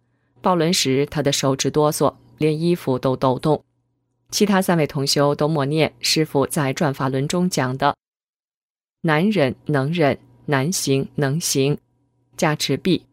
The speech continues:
集体练完第二套功法法轮装法后，大家都哭了，都发自内心地感受到了师尊的法力加持，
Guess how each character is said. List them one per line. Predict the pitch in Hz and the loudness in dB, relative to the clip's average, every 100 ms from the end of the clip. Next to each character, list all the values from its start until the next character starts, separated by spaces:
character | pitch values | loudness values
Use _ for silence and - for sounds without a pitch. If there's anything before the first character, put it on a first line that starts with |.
| _ _ _ _ _ _ _ _ _ _ | _ _ _ _ _ _ _ _ _ _
集 | - 254 | -2 2
体 | 214 180 | 2 2
练 | 180 | 2
完 | 151 170 | 2 2
第 | 180 | 2
二 | 147 | 0
套 | - 156 135 | 0 -2 0
功 | 151 | -2
法 | - 135 - | -2 -2 -2
法 | - | 0
轮 | 139 143 | 0 0
装 | 156 151 | 0 -2
法 | 156 131 | -2 -6
后， | - 160 - - | -2 -2 -2 -2
大 | 151 127 | -2 0
家 | 143 131 | -2 -2
都 | 143 | -2
哭 | 139 127 160 | -4 -2 0
了， | 147 - _ _ _ - | 2 0 _ _ _ -2
都 | 196 | -2
发 | - 208 | 0 -2
自 | - | 0
内 | 180 147 | 2 2
心 | - 185 180 | 0 -2 2
地 | 143 - | 0 0
感 | 147 131 | -4 -4
受 | - 143 | -2 -2
到 | 139 135 | 0 -2
了 | 135 135 | 0 0
师 | - 147 | 0 0
尊 | 151 143 | -2 -2
的 | 135 | -2
法 | 147 135 | -2 -2
力 | 135 | -2
加 | 135 147 | -2 -2
持， | 160 - 139 | -2 0 0